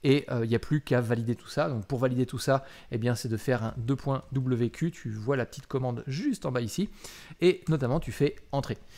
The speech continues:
Si on fait un petit git statut, on nous dit que la branche va être propre. Alors, je vais y arriver. Hop. Voilà. Donc, la branche est propre et on peut faire un git,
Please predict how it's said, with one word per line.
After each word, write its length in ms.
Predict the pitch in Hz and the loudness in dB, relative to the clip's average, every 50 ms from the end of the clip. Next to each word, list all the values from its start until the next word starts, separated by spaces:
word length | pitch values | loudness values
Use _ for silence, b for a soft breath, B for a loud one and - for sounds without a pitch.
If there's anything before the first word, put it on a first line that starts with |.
| B B B | B B B
Si 120 | - - | -2 -2
on 60 | 233 202 | 0 4
fait 80 | 202 | 4
un 80 | 202 180 | 4 4
petit 180 | 156 - 165 | 2 0 -2
git 120 | 147 156 139 | -2 -2 -2
statut, 500 | - - 156 139 - - 147 143 147 - - | -2 -4 -4 -4 -2 0 0 0 0 0 0
on 100 | 180 180 | 0 2
nous 100 | 180 165 | 2 2
dit 180 | 139 143 156 135 | 0 -2 -4 -4
que 120 | - 143 | -2 0
la 80 | 139 135 | 0 0
branche 460 | 131 131 127 127 131 127 110 117 117 | 0 0 0 0 0 0 -2 -4 -4
va 340 | 104 113 123 - - - - - - | 0 0 0 0 0 -6 -12 -6 -4
être 320 | 131 120 - - - 110 | -4 -4 -4 -4 -6 -6
propre. 600 | 98 - - - - 226 - - - 95 82 - - - - - - - - - - - - - - - - - - - - - - - | -6 -6 -2 0 0 0 0 -2 -10 -12 -12 -14 -16 -20 -20 -20 -20 -20 -20 -20 -20 -20 -20 -20 -20 -20 -20 -20 -20 -20 -20 -18 -12 -10
Alors, 120 | 110 104 98 | -8 -8 -6
je 60 | 95 | -6
vais 60 | 107 | -6
y 80 | 101 101 | -6 -6
arriver. 340 | 101 104 101 160 - - - - - - - - - - - - - - - - b b b b b b - - - | -4 -2 0 0 -2 -2 -4 -16 -20 -20 -20 -20 -20 -20 -20 -20 -20 -20 -20 -20 b b b b b b -12 -6 -4
Hop. 200 | 180 - - - - - - - - - - - - - - - - - - - - - - 139 | -4 -4 -6 -10 -20 -20 -20 -20 -20 -20 -20 -20 -20 -20 -20 -20 -20 -20 -20 -20 -20 -16 -12 -8
Voilà. 500 | 120 113 117 123 117 104 110 151 196 196 B B B B B B | -8 -4 0 2 2 4 4 2 2 0 B B B B B B
Donc, 140 | 135 - | 2 4
la 80 | 185 185 | 6 6
branche 260 | 165 156 143 - - - | 8 6 4 4 0 -4
est 60 | - | -6
propre 400 | - - - 131 120 - - - - - | -4 2 4 4 4 4 0 -6 0 2
et 60 | 170 | 2
on 160 | 185 170 135 | 4 2 2
peut 80 | - 131 | -2 -4
faire 180 | - - 190 | -2 -2 0
un 180 | 170 120 113 107 | 0 0 -2 -2
git, 200 | 110 120 165 - | 0 -2 -2 -2